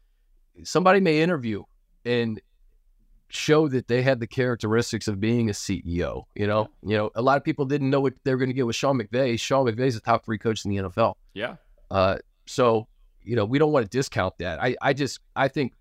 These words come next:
Speaker 1: as, as someone looking at it from a macro perspective and seeing what they've done the last decade, it may behoove them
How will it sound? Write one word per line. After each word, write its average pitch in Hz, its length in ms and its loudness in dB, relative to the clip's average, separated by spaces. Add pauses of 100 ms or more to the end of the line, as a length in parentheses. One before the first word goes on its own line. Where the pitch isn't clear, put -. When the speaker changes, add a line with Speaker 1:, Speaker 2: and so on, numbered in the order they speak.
Speaker 1:
as, 120 240 -6
as 123 160 -4
someone 156 480 0 (480)
looking 147 400 2
at 143 120 6
it 135 120 -2
from 120 160 -2
a 110 80 0
macro 123 380 -2
perspective 120 600 -2
and 107 240 -2
seeing 131 480 -2 (200)
what 127 260 -2
they've 117 200 -2
done 120 200 2
the 113 100 0
last 113 320 -2
decade, 110 540 0 (840)
it 123 120 2
may 139 240 4
behoove 131 460 0
them 110 340 0